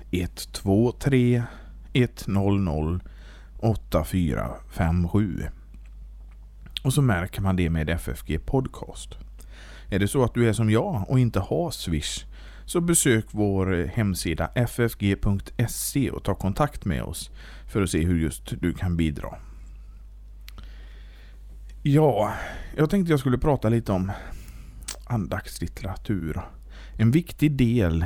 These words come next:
i det kristna livet, ja, det är att bruka Guds ord. Ja, vad menas med det?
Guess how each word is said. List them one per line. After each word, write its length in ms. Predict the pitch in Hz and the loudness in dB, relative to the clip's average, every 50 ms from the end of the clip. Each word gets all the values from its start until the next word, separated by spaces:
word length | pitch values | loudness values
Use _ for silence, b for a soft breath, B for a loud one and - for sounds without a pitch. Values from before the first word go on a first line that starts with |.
| 85 - - | -2 -4 -6
i 160 | - - 113 | 0 2 4
det 120 | 98 101 95 | 4 4 2
kristna 480 | - 120 120 110 - - - 85 87 | 2 2 2 2 0 -2 0 2 2
livet, 580 | 90 90 85 78 73 73 76 80 - - - - - - - - - - - B B B B B B B B | 4 4 2 2 2 2 0 0 -2 -8 -16 -14 -16 -18 -18 -18 -18 -18 -18 B B B B B B B B
ja, 80 | 98 | 0
det 160 | 98 120 131 120 | 2 4 4 4
är 40 | |
att 200 | 90 78 - - | 4 2 -2 -6
bruka 960 | - 95 - - 107 107 120 156 180 175 98 67 65 - - - 95 98 117 120 - - | -10 -6 2 4 6 6 6 6 4 2 2 0 -2 -4 0 2 2 2 2 0 -6 -10
Guds 460 | - 139 113 104 98 - - - 127 | -4 2 2 2 2 2 -4 -2 -2
ord. 340 | 131 180 127 71 76 85 90 B B B B B B B B B B - - B B B B B B B B B B | -2 -2 -2 -6 -6 -8 -10 B B B B B B B B B B -18 -18 B B B B B B B B B B
Ja, 80 | - - | -4 0
vad 160 | 98 127 139 | 4 4 6
menas 460 | 156 180 170 123 92 87 92 - - | 6 6 6 6 6 4 2 2 2
med 120 | 131 135 139 | 0 2 2
det? 200 | 113 87 80 | 2 2 2